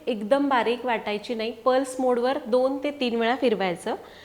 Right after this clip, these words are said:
आणि हे बघा, अशी रवाळ ही बाजरी झाली पाहिजे, म्हणजे याची भरड करून घ्यायची आहे, अजिबात बारीक वाटायचं नाही. आपला दलिया कसा असतो, गव्हाचा जाड रवा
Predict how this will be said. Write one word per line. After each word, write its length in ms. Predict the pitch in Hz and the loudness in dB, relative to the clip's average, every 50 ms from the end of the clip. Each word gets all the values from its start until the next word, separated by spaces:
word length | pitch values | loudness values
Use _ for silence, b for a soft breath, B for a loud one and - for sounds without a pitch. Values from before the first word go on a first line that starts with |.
| B B - | B B -4
आणि 140 | - 208 220 | -2 0 0
हे 60 | 226 | 2
बघा, 220 | 196 196 180 180 | 0 0 0 0
अशी 280 | 180 190 - 269 277 277 | 0 0 0 0 2 4
रवाळ 420 | 233 233 233 233 233 240 247 254 | 6 6 6 6 4 4 4 2
ही 160 | 262 254 254 | 0 0 0
बाजरी 400 | 254 233 233 220 185 196 202 240 | 2 4 4 4 2 0 0 0
झाली 240 | 240 262 247 202 196 | 0 0 0 0 0
पाहिजे, 360 | 190 190 175 170 156 151 160 B B B B B B B B B - | -2 -2 -4 -4 -4 -6 -8 B B B B B B B B B -4
म्हणजे 220 | 220 226 214 254 | -2 0 2 2
याची 200 | 254 254 - 320 | 2 2 0 -2
भरड 460 | 320 302 247 262 269 262 262 269 277 | -2 0 2 4 6 6 8 6 6
करून 360 | 277 277 262 233 226 214 226 | 6 6 6 6 6 4 4
घ्यायची 380 | 220 220 208 185 180 - 202 214 | 2 2 2 0 0 0 -2 -2
आहे, 100 | 254 311 - - - - | -2 -2 -6 -12 -10 -6
अजिबात 340 | 220 226 - 240 240 254 262 | -6 -4 -2 -2 0 0 0
बारीक 420 | 254 247 247 247 220 208 233 226 247 | 0 2 2 4 4 2 2 0 -2
वाटायचं 460 | 240 214 - 202 190 190 190 247 220 | -2 -2 -2 -4 -4 -2 -2 -2 -4
नाही. 120 | 208 170 B B B B B B B | -4 -6 B B B B B B B
आपला 200 | - - 262 277 | -2 2 4 4
दलिया 360 | 285 233 277 262 254 262 277 285 | 6 6 6 6 6 6 4 6
कसा 260 | 285 294 285 285 269 | 4 4 4 6 4
असतो, 240 | 254 262 - - 220 | 4 4 2 -2 -2
गव्हाचा 500 | 214 208 220 214 220 226 220 220 240 240 | 0 0 0 2 2 0 0 0 0 0
जाड 340 | 214 202 208 190 196 185 | 2 2 2 2 2 0
रवा 280 | 202 202 190 175 190 196 | 0 -2 0 -2 -2 -4